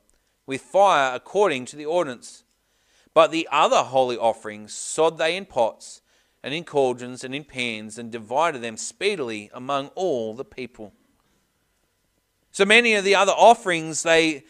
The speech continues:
put into pots and they boiled and they cooked that way. But here the Passover was very different. The Passover was roasted with fire.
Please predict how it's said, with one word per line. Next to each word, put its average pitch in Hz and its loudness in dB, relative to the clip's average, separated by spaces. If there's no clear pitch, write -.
put 214 0
into 175 -2
pots 196 2
and 156 -8
they 139 -2
boiled 165 2
and 139 -6
they 123 -6
cooked - -6
that 160 -2
way. 120 -2
But 165 0
here 233 0
the 202 2
Passover 185 0
was 151 -2
very 170 0
different. 160 -6
The 170 -2
Passover 190 4
was 160 -2
roasted 151 2
with 156 -10
fire. 131 -4